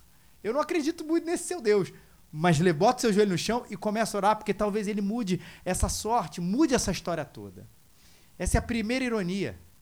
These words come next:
A segunda ironia no texto é que o capitão chama ele também pra que um profeta tenha compaixão das pessoas. Talvez assim ele se lembre de nós pra que nós não morramos.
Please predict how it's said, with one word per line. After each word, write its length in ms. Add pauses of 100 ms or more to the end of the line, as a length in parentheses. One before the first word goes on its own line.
(400)
A 120
segunda 400
ironia 440
no 80
texto 440 (280)
é 120
que 180
o 40
capitão 500
chama 320
ele 160
também 280
pra 180
que 160
um 100
profeta 540
tenha 220
compaixão 600
das 140
pessoas. 580 (400)
Talvez 840 (500)
assim 440
ele 160
se 180
lembre 400
de 160
nós 680 (400)
pra 140
que 140
nós 220
não 140
morramos. 920